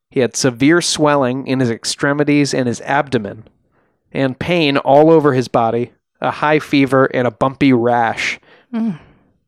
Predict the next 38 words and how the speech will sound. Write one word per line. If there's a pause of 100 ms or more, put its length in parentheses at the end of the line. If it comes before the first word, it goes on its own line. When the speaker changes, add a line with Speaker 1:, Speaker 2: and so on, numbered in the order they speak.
(280)
Speaker 1:
As
he
was
nursed
by
Constanzi
and
her
younger
sister, (560)
and
attended
to
by
the
family
doctor,
visited
by
a
few
students
once
in
a
while, (760)
until
he
died (100)
early
in
the
morning (100)
on
December
fifth,
seventeen
ninety-one,